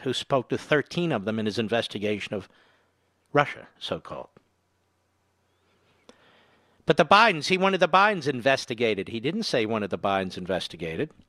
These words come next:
He asked them if, whether they would look into it. And I don't know why that's a problem. Ladies and gentlemen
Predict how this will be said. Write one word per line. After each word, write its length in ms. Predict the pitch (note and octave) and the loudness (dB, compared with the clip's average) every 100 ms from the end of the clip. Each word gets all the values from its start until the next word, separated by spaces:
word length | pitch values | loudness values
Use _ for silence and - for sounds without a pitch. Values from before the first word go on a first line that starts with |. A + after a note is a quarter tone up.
| _ _ _ _ _ _ _ _ _ _ _ _ _ _ | _ _ _ _ _ _ _ _ _ _ _ _ _ _
He 200 | - G#2 | 0 2
asked 180 | A#2 - | 2 2
them 120 | B2 | 0
if, 160 | A#2 - | 0 0
whether 220 | C3+ C3+ | 0 2
they 120 | C#3 | 0
would 140 | C#3 D3 | 0 -2
look 180 | D3+ | -2
into 300 | F#3+ A3 A2+ | -2 -4 -4
it. 120 | D2 - - _ _ _ _ _ _ _ - | -8 -8 -20 _ _ _ _ _ _ _ -2
And 140 | C#3 | 2
I 60 | F#3+ | 2
don't 120 | A3 | 2
know 60 | |
why 180 | G3 F#3+ | 0 0
that's 180 | G3 - | -2 -2
a 60 | F#3 | -2
problem. 400 | G3+ A3+ G#3+ - _ _ _ _ _ _ _ _ _ _ _ _ _ _ | -2 -2 -6 -16 _ _ _ _ _ _ _ _ _ _ _ _ _ _
Ladies 260 | G#3+ C4 A3+ | 2 2 2
and 120 | G#3+ | 0
gentlemen 340 | F3 A3 G2 | 2 0 -2